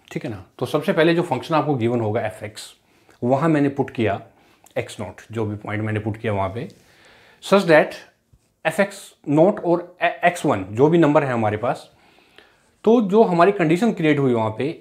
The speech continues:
एफ़ एक्स नॉट और एफ़ एक्स वन, ठीक है ना, जो फंक्शन किस में चेंज हो गया हमारा, the function change into F X naught और एफ़ एक्स वन are of the opposite sign, यानी कि वो किस साइन में आएंगे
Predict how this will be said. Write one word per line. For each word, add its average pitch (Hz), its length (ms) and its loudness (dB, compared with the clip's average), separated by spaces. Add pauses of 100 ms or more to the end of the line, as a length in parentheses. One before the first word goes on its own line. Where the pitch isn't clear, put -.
(160)
एफ़ 170 240 -2
एक्स 170 260 -2
नॉट 160 260 0
और 143 180 -2
एफ़ 120 200 -6
एक्स - 180 -10
वन, 87 160 -14 (280)
ठीक 175 100 -2
है 226 60 -4
ना, 190 60 -2
जो 135 100 0
फंक्शन 156 460 0 (640)
किस 143 160 -4
में 175 80 4
चेंज 180 200 2
हो 170 100 4
गया 170 120 4
हमारा, 156 320 2 (340)
the 135 80 -2
function 156 340 0
change 156 220 0
into 143 200 -4 (140)
F 139 100 -2
X 147 100 -2 (100)
naught 226 220 0 (280)
और 151 200 2
एफ़ 127 160 -4
एक्स - 200 -14
वन 85 160 -16 (840)
are 175 240 4
of 147 160 0
the 160 100 0 (120)
opposite 110 420 -6
sign, 101 280 -10 (360)
यानी 123 300 0
कि 135 100 0
वो 135 140 0 (100)
किस 170 180 -6
साइन 139 180 2
में 139 120 4
आएंगे 139 320 -2